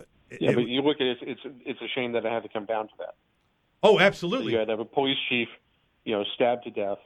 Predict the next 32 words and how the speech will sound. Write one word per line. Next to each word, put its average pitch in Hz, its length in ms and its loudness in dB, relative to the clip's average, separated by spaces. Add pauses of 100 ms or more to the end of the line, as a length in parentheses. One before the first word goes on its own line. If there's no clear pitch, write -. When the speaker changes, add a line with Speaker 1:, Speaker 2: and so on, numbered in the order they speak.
(120)
Speaker 1:
and 104 140 -10
then 101 320 -6
his 107 220 -6
wife, 107 240 2 (220)
uh, 95 140 -8 (140)
brutally 107 360 -2
attacked - 420 -4 (600)
as 104 140 -4
well. 104 360 -2 (200)
Speaker 2:
And, 170 120 -4
and, 175 180 -2
you 180 140 4
know, 165 120 4
on 180 240 8
video, 151 420 4
they're 147 140 4
standing 180 380 4
there, 143 340 4
or 131 180 4
whatever 127 360 4
the 120 80 4
live 120 280 6
feed 107 280 -2
is, 101 180 2
I 104 100 2
don't 95 180 0
even 82 140 -4
know 85 80 -4
what 85 100 -4
it's - 80 -16
called. 82 280 -2 (220)
Um, 107 280 6